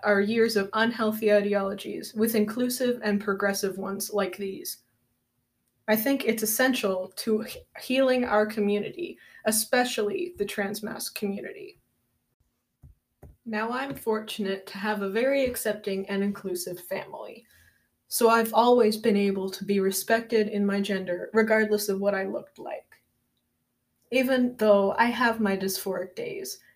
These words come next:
generally, I love my trans body. I love my differences. It's not been easy for me, even given my advantages, to break free of all the toxic narratives about bodies like mine.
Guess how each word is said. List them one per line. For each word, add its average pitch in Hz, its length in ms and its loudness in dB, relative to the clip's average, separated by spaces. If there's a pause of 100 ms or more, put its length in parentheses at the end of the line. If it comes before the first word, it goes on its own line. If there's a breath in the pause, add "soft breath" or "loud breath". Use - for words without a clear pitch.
(200 soft breath)
generally, 262 640 2 (100)
I 240 140 2
love 254 260 2
my 208 160 2
trans 208 300 -8
body. - 440 -10 (280)
I 233 100 4
love 254 320 0
my 190 140 -2
differences. - 880 -10 (1200)
It's 220 180 0
not 277 260 2
been 233 140 2
easy 226 380 2
for 208 220 -2
me, 180 340 -6 (540 soft breath)
even 240 380 4
given 196 340 4
my 185 160 -2
advantages, - 880 -6
to 233 100 -2
break 208 320 4
free 202 320 0
of 196 120 2
all 190 120 0
the 196 100 -2
toxic 208 520 -4
narratives 196 580 -4
about 202 320 0
bodies 190 420 -2
like 208 240 -8
mine. 190 380 -6